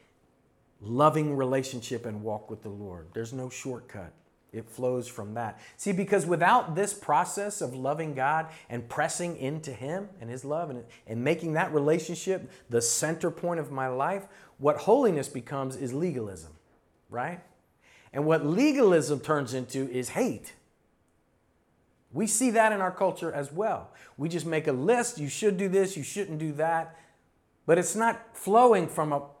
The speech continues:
personal relationship, a loving relationship with Christ. It's flowing from my mind and the things, this is what you do in legalism. I take the things that I think I can do or get close to,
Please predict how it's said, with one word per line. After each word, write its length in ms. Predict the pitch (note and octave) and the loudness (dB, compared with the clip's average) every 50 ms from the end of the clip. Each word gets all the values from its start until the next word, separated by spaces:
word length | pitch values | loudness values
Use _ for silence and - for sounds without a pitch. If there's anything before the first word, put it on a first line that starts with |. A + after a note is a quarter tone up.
| _ _ | _ _
personal 440 | - G#3+ A3+ G#3+ - F#3 F3 D#3+ C#3 | -6 -4 -4 -2 -2 -2 -2 -2 -2
relationship, 760 | C3 C3 C3 D3 G#3+ A#3+ - - D3+ A#2+ - - B2+ A#2 B2 | -2 -4 -2 -2 -2 -4 -4 -8 -10 -10 -8 -8 -6 -4 -4
a 40 | |
loving 520 | B2+ B2 B2+ D3 F#3+ A3+ A3 F#3+ E3 C3 - - - - _ | -4 -2 0 2 2 2 2 0 -2 -4 -6 -10 -18 -10 _
relationship 920 | C#3 C#3+ D3+ F3+ A3 A3+ - - D#3 - - E3 D#3 D3+ D#3 - - - _ _ | -2 2 4 4 4 2 0 -4 -8 -6 -2 0 0 0 0 -4 -12 -20 _ _
with 220 | B2 C#3 C#3 - | 0 0 0 2
Christ. 560 | - - A3 C4 C4+ G#3 D3 - - - - - _ _ _ _ _ _ _ _ _ _ _ _ _ _ _ _ - | 2 4 6 8 8 6 4 0 -6 -8 -12 -16 _ _ _ _ _ _ _ _ _ _ _ _ _ _ _ _ -8
It's 120 | C3 - | -6 -6
flowing 320 | - - G#3+ A3 G#3+ G3+ | 0 4 6 6 8 6
from 320 | F3 - - F#3 E3+ D#3 C3 - - - - - | 6 6 6 6 6 6 4 0 -6 -10 -8 -4
my 280 | A#2+ D#3 F3+ G#3 A3 A3 | 4 6 8 8 8 8
mind 480 | G#3 G3 G3+ G#3+ A3 A#3 B3 A#3+ A3+ | 8 6 6 6 6 6 6 6 6
and 120 | G#3 F3 E3 | 4 4 4
the 60 | D3+ | 2
things, 540 | D#3+ - G#3+ A3 A#3+ B3 A#3+ G#3 - - - - | 2 4 4 4 4 4 2 0 -2 -6 -6 -4
this 140 | F3 F#3+ - | -2 -2 0
is 40 | C4 | 2
what 160 | C4 B3+ G3 | 2 2 2
you 80 | G3 F3+ | 2 0
do 160 | F#3 F#3+ F3+ | 0 0 0
in 140 | E3+ D#3 D#3 | 0 0 0
legalism. 500 | D#3+ D3 C3 A#2+ A#2 A2+ A2+ G#2 F#2 - - - - - _ | 0 0 -2 -2 -4 -4 -6 -8 -12 -14 -18 -20 -20 -12 _
I 140 | - C#3+ F3+ | -2 -2 -2
take 520 | F3 - - A3+ A3+ A3 A3 - - - | -2 0 2 2 2 2 0 -6 -10 -4
the 100 | D3+ D#3 | -4 -4
things 520 | D3+ D#3 - G3+ A3 A3+ A3 A3 G#3 F3+ E3+ | -4 -2 -2 -2 0 0 0 0 -2 -2 -2
that 140 | F3 D#3+ E3+ | 0 2 2
I 440 | F#3 F#3+ G3 G3+ G3+ G3 G3 G3 - - - _ _ _ _ _ _ _ - | 4 4 4 2 2 0 -4 -8 -14 -20 -20 _ _ _ _ _ _ _ -20
think 280 | - - G#3+ G#3+ G3+ | -4 -2 -2 0 2
I 140 | F#3 F#3 G3+ | 0 0 0
can 240 | G3 G3 D#3 C#3 B2+ | 0 -2 -4 -4 -4
do 420 | B2 E3+ G3 E3+ B2+ A2 A#2 C3 - - _ _ _ _ _ _ _ _ _ _ _ _ - | -2 -2 -2 0 -2 -2 -4 -8 -12 -18 _ _ _ _ _ _ _ _ _ _ _ _ -8
or 100 | A#2+ A#2+ | -8 -4
get 240 | A#2+ D3+ F3 F3 F3+ | -2 -2 -4 -4 -4
close 320 | - G3+ G3+ F3 - - | -2 -2 -2 -2 -2 -6
to, 280 | - A#2 A2 A2 A#2 | -8 -6 -6 -6 -8